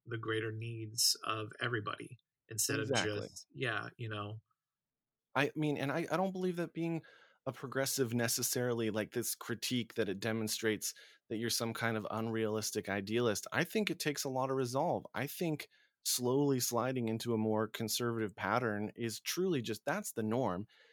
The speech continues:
Speaker 2: That's, that's, it's basic is what it is, you know?
Speaker 1: Yeah.
Speaker 2: Being, being, becoming conservative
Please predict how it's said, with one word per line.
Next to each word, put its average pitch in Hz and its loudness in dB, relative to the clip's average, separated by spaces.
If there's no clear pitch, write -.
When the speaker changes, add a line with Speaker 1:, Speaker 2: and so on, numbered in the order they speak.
Speaker 2:
That's, 170 -2
that's, 139 0
it's 123 -2
basic 107 2
is 104 -4
what 98 0
it 65 -8
is, - -12
you 113 0
know? 120 0
Speaker 1:
Yeah. 123 0
Speaker 2:
Being, 156 4
being, 147 2
becoming 151 -2
conservative 104 0